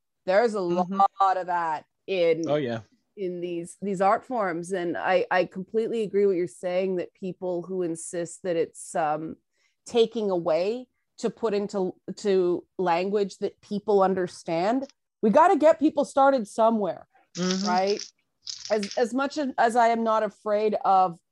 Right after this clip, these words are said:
Speaker 1: bad take and that's cringe, if, if we can get people onto the good stuff through bad take and that's cringe, I'll, I'll go for it. Now, I mean, the, the other,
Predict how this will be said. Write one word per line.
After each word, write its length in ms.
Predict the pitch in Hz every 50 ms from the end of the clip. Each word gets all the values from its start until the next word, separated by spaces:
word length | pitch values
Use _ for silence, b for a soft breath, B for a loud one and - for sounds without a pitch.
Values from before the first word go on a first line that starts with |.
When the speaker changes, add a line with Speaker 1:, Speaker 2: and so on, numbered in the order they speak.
| _ _ _ _ - 180
Speaker 1:
bad 440 | 165 214 202 208 220 220 196 175
take 520 | - - 202 220 220 220 202 185 - - _ -
and 240 | 202 190 180 180 160 -
that's 320 | 214 208 214 202 - -
cringe, 680 | _ - - 262 247 226 208 196 196 202 185 - - _ _ _ _ _ _ _ _ _ _ -
if, 220 | 233 240 233 226 - -
if 260 | 233 233 202 - _ _ _ -
we 200 | 208 220 254 254
can 180 | - 302 262 233
get 260 | 262 247 - _ _
people 720 | - 262 254 220 - 254 240 226 220 214 202 196 202 _ _ _ _ _ _ _ - -
onto 300 | 226 233 247 254 226 233
the 120 | 208 214
good 360 | 170 160 208 240 262 233 220
stuff 460 | - - - 220 196 185 180 180 - _ _ _ _ _ _ _ _ -
through 380 | 240 240 233 226 208 196 180 _ _ _ _ _ -
bad 380 | 185 180 214 214 208 202 185 -
take 300 | - 220 214 196 202 214
and 120 | 190 185 196
that's 220 | 190 170 - -
cringe, 560 | _ - 220 214 190 175 170 165 160 - - _ -
I'll, 400 | 214 214 208 202 190 185 - - _ - 220
I'll 140 | 220 214
go 200 | 180 214 208 202
for 260 | 190 - - 143 113 -
it. 100 | 147 - _ _ _ _ -
Now, 180 | 226 226 214
I 120 | 208 214 208
mean, 280 | 202 220 214 208 190 - -
the, 220 | 220 208 185 -
the 160 | 196 208 202 220
other, 160 | 233 254